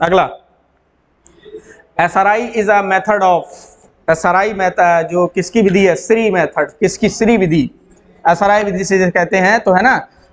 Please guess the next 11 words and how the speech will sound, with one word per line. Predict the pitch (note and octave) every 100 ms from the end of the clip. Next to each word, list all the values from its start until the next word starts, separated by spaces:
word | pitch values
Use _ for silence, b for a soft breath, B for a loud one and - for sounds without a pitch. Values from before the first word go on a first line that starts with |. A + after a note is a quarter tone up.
| _
तो | F#3+
क्या | G#3
है | G3 G#3
भाई? | G#3 C4
नर्सरी | G#3+ F#3 F3+ G#3 A3 A#3
तैयार | F#3+ F3+ F3
करते | E3+ D#3+ -
हैं | E3+
इस | D3
विधि | D3 C3+
से, | B2+ A#2+